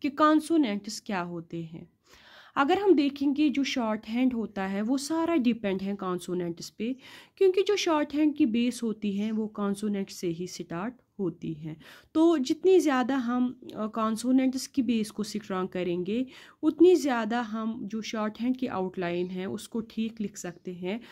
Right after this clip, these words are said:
और उतनी ज़्यादा हमारी जो एक्यूरेसी और स्पीड है वो इंक्रीज होगी।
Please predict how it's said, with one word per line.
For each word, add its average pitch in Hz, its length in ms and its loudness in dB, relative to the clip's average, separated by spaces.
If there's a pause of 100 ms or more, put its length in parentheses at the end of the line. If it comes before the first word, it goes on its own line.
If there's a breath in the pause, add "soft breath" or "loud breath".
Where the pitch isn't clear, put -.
(220 loud breath)
और 285 160 2
उतनी 339 360 4
ज़्यादा 202 380 0
हमारी 202 560 -4
जो 208 120 -6
एक्यूरेसी 196 680 -4
और 180 160 0
स्पीड 175 400 -8
है 185 140 -6
वो 185 200 -4
इंक्रीज 165 580 -8
होगी। 151 340 -14